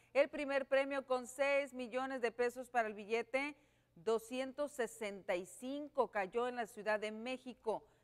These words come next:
Y el segundo premio con seiscientos mil pesos para los billetes nueve mil trescientos ochenta y tres y cuatro mil ochocientos ocho. Hay reintegros para los números terminados en cinco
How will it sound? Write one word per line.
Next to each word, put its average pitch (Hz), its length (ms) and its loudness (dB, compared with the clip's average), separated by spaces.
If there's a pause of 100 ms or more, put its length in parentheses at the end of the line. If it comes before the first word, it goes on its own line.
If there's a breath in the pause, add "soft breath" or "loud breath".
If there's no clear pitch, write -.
(120 soft breath)
Y 269 180 -2
el 285 120 6
segundo 254 420 0
premio 247 360 -2
con 247 200 0
seiscientos 208 540 -6
mil 220 160 -10
pesos 247 360 -4
para 214 180 0
los 190 120 -6
billetes 214 440 -4
nueve 196 240 -6
mil 202 160 -10
trescientos 220 540 -6
ochenta 185 440 -8
y 170 60 -6
tres 226 460 -2 (280 soft breath)
y 208 120 -12
cuatro 202 340 2
mil 214 160 -4
ochocientos 226 760 -4 (140)
ocho. 220 520 0 (200 soft breath)
Hay 196 220 0
reintegros 233 680 0
para 208 220 2
los 190 140 -2
números 226 340 -4
terminados 202 480 -4
en 180 140 -4
cinco 294 580 0